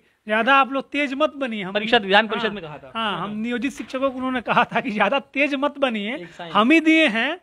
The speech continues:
Speaker 2: हाँ।
Speaker 1: हम ही देंगे।" तो वहीं जैसे देते आए हैं,
Speaker 2: हम्म।
Speaker 1: वैसे ही दिए हैं।
Speaker 2: हम्म।
Speaker 1: जैसे नियोजित शिक्षक पहले से रोते रहे हैं,
Speaker 2: हम्म।
Speaker 1: उनके दुख कोई सुनने वाला नहीं था,
Speaker 2: हम्म।
Speaker 1: आज भी उसी कंडीशन में वो छोड़ दिए हैं। उन्होंने अपना वादा तो निभाया है।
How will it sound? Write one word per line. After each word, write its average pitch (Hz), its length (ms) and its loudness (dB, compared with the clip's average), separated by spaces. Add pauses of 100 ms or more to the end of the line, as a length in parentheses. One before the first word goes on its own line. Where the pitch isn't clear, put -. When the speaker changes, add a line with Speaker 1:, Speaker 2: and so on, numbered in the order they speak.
(100)
Speaker 2:
हाँ। 151 140 -20
Speaker 1:
हम 196 200 -2
ही 311 120 6
देंगे।" 240 500 2 (540)
तो 220 80 -10
वहीं 262 440 -2 (380)
जैसे 226 440 0
देते 233 420 0
आए 277 240 6
हैं, 208 240 -6 (300)
Speaker 2:
हम्म। 180 140 -16
Speaker 1:
वैसे 214 300 0
ही 269 160 2
दिए 262 280 0
हैं। 208 220 -4 (200)
Speaker 2:
हम्म। 165 120 -18
Speaker 1:
जैसे 240 440 -4
नियोजित 226 460 -4
शिक्षक - 340 -8
पहले 233 320 -2
से 226 180 -6
रोते 240 400 0
रहे 214 300 2
हैं, 214 260 -6
Speaker 2:
हम्म। 160 360 -20
Speaker 1:
उनके 233 240 -6
दुख 214 300 -10
कोई 233 120 -8
सुनने 226 380 -4
वाला 214 240 2
नहीं 208 300 2
था, 202 260 0 (220)
Speaker 2:
हम्म। 160 200 -20
Speaker 1:
आज 233 240 2
भी 220 100 -8
उसी 240 260 -10
कंडीशन 214 500 -10
में 208 60 -12
वो 226 160 -12
छोड़ 185 280 -12
दिए 175 160 -10
हैं। 196 80 -6
उन्होंने 226 240 -4
अपना 208 180 -4
वादा 196 220 2
तो 214 120 -6
निभाया 160 340 -6
है। 139 160 -14